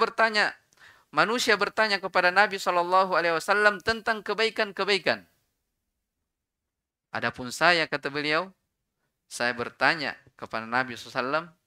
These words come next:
tentang kejelekan-kejelekan." Kenapa? "Makhafata ayyudrikani." Saya khawatir kejelekan ini, ya, saya terjatuh di dalamnya. Ya, saya khawatir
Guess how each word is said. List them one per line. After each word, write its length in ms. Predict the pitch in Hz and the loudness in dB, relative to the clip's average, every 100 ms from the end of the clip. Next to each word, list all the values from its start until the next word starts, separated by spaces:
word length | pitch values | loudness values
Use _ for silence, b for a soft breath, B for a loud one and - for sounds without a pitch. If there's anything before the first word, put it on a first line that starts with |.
| _ _ _ _ _ _ _ _ _ _ | _ _ _ _ _ _ _ _ _ _
tentang 400 | 113 120 135 139 | -16 -8 -8 -6
kejelekan-kejelekan." 1200 | 131 113 123 135 127 123 123 117 120 120 98 98 _ _ | -10 -8 -8 -8 -10 -10 -12 -8 -8 -10 -14 -18 _ _
Kenapa? 400 | - 120 117 160 - _ _ b b 113 | -4 -2 -2 -8 -14 _ _ b b -8
"Makhafata 640 | 113 - 135 - 113 107 | -6 -2 -4 -4 -6 -6
ayyudrikani." 720 | 85 110 107 123 113 107 104 _ _ B B | -6 -10 -14 -16 -12 -14 -16 _ _ B B
Saya 320 | - 143 143 | -2 0 0
khawatir 640 | 147 147 185 180 135 - | 2 2 2 0 -4 -6
kejelekan 560 | - 127 131 135 135 127 | -14 -6 -4 -2 -4 -6
ini, 240 | 151 208 214 _ _ _ _ _ _ _ _ _ - | -12 -16 -18 _ _ _ _ _ _ _ _ _ -16
ya, 240 | 104 95 _ | -14 -14 _
saya 240 | - 139 | 0 0
terjatuh 480 | 139 123 143 165 151 | 0 -2 -2 -2 -4
di 80 | 123 | -8
dalamnya. 420 | 113 113 117 90 _ _ _ _ _ _ _ _ _ _ _ | -6 -6 -10 -20 _ _ _ _ _ _ _ _ _ _ _
Ya, 220 | 101 120 - | -12 -12 -12
saya 180 | - 123 | -6 -6
khawatir 540 | 123 127 123 170 180 | -2 -2 0 0 -2